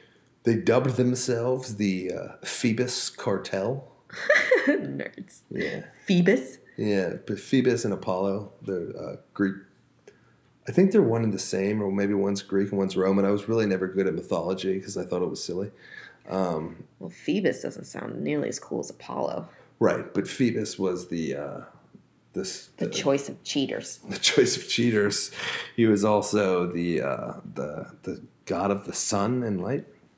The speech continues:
Speaker 2: Huh, okay.
Speaker 1: So, you know, it kinda
Speaker 2: Right.
Speaker 1: tells you
Speaker 2: The
Speaker 1: how
Speaker 2: god
Speaker 1: they
Speaker 2: of the
Speaker 1: fe-
Speaker 2: s-, quickly dying sun and light.
Speaker 1: Right, <laughs> like, they, how much they thought about themselves, that they named themselves essentially after the god of the sun,
Speaker 2: Yeah,
Speaker 1: right?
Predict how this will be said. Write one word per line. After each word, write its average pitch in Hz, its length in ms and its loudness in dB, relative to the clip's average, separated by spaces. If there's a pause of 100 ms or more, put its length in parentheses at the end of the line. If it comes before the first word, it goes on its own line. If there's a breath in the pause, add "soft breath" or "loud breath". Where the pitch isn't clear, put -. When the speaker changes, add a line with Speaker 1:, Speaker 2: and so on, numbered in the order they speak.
(140)
Speaker 2:
Huh, 214 120 0 (200)
okay. 170 160 -8 (420)
Speaker 1:
So, 92 220 -2
you 95 140 2
know, - 180 -4 (260)
it 107 220 -4
kinda 123 200 4
Speaker 2:
Right. - 120 0
Speaker 1:
tells 107 320 6
you 98 160 6
Speaker 2:
The 95 60 4
Speaker 1:
how 98 120 6
Speaker 2:
god 151 200 8
Speaker 1:
they - 40 6
Speaker 2:
of - 60 0
the 131 60 6
Speaker 1:
fe- 117 60 2
Speaker 2:
s-, - 440 -6
quickly 147 240 0
dying 147 400 0
sun 143 220 -6
and 123 100 -4
light. 117 180 -2
Speaker 1:
Right, 120 280 6
<laughs> - 200 6
like, 190 160 10
they, - 480 6 (380 loud breath)
how 123 240 6
much 110 240 4
they 95 160 6
thought 98 320 4
about 87 240 0
themselves, 80 560 0
that 92 100 0
they 90 140 4
named 90 320 2
themselves 80 580 0
essentially 85 560 -2
after 80 320 -2
the 78 120 -4
god 78 280 -4
of - 140 -12
the - 60 -12
sun, 82 340 -2
Speaker 2:
Yeah, 175 320 0
Speaker 1:
right? - 120 -8